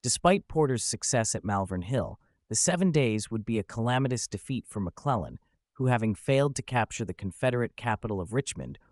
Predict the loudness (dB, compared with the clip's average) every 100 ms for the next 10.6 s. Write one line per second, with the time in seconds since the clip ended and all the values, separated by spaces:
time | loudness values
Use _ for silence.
0 | _ -6 0 2 4 2 0 -6 0 0
1 | 2 2 0 0 -2 -2 -4 -6 -4 -2
2 | -2 -6 -10 -14 -16 _ _ _ _ _
3 | _ _ _ _ _ -2 2 4 4 2
4 | -2 -2 -2 -2 -4 -2 0 0 -4 -12
5 | _ _ _ 0 2 4 0 0 0 2
6 | 2 0 0 -2 0 0 0 -6 -6 -2
7 | 0 2 2 2 0 0 0 0 -2 0
8 | 0 0 -2 -4 -4 -4 0 2 2 0
9 | -4 -6 -2 -2 -2 -4 -2 0 0 -2
10 | -6 -4 0 0 -2 -8